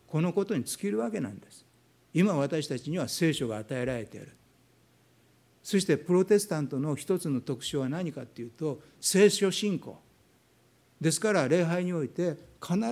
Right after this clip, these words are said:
ず聖書が解き明かされているわけです。で、それだけでは私は十分ではないと思います。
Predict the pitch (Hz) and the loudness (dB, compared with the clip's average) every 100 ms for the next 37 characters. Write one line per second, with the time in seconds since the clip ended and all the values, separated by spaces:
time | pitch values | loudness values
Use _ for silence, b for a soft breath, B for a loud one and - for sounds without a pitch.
0 | 254 202 143 - 165 139 113 104 143 135 | 0 0 0 2 2 2 -4 -4 -6 -2
1 | 127 120 113 120 107 - 123 110 b b | -4 -4 -6 -6 -8 -8 -10 -10 b b
2 | b 160 185 180 165 117 - - - _ | b 4 6 6 0 -6 -10 -16 -20 _
3 | _ _ _ _ _ _ _ 196 - 208 | _ _ _ _ _ _ _ 4 8 10
4 | 214 220 247 254 135 131 139 143 202 123 | 10 6 2 2 2 2 -2 0 2 2
5 | 143 127 135 120 208 127 123 104 120 110 | 0 0 0 0 0 0 0 -2 -6 -10
6 | 110 101 - - | -10 -14 -18 -20